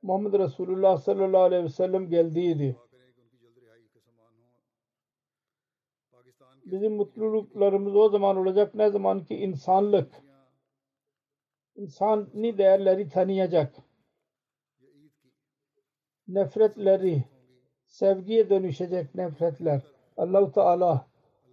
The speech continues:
bu mutluluk bize nasip etsin. Müslüm ümmeye dahi akıl versin. Gelecek Mesih Maud Aleyhisselatü Vesselam'a inansınlar. Dünyaya dahi akıl versin.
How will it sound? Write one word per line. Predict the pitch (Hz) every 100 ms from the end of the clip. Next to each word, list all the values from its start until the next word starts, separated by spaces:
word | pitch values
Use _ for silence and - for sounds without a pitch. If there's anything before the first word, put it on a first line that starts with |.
| _
bu | 185 202
mutluluk | 196 196 139 202 214 214 -
bize | 208 185 180 196 196
nasip | 180 196 220
etsin. | 196 143 - 156 120 _ _ _ _ _ _ _ _ _ _ _ _ _ _ _ _ _ _ _ 302
Müslüm | 196 143 214 202 214
ümmeye | 196 202 220 202
dahi | 170 208
akıl | - 139 226
versin. | 208 165 135 165 135 - _ _ _ _ _ 170
Gelecek | 185 196 190 202 202
Mesih | 196 180 - 214
Maud | 202 190
Aleyhisselatü | 190 190 190 190 202
Vesselam'a | 135 185 180 190
inansınlar. | 185 175 175 143 190 180 160 135 - _ _ _ _ -
Dünyaya | 190 202 226 226
dahi | 196 196
akıl | 185 - 202
versin. | 185 160 135 156